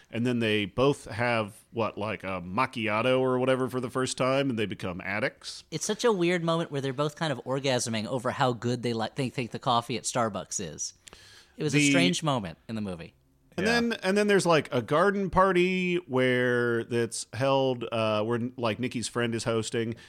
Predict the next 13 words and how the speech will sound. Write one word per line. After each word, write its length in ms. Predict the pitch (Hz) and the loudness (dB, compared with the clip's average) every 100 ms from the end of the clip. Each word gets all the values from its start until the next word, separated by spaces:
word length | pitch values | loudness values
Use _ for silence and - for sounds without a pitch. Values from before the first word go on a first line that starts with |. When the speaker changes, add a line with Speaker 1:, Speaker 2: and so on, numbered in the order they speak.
| _ - | _ -6
Speaker 1:
and 180 | 117 123 | -4 0
they're 80 | 123 | -2
trying 380 | - 151 143 131 | 0 0 2 0
to 120 | 131 | -4
continue. 640 | 135 117 - 123 120 120 - | -4 -6 -2 0 0 -2 0
Uh, 400 | 113 107 104 101 - | 0 0 0 -4 -6
Nikki's 320 | 143 175 160 | -2 0 0
mother, 260 | 139 139 131 | 0 0 -2
played 320 | 113 131 123 | -4 -2 0
once 180 | 110 117 | -2 -6
again 280 | 120 117 110 | -2 -2 -2
by 200 | 110 104 | -2 -2
Mar-, 300 | 101 101 | -2 -6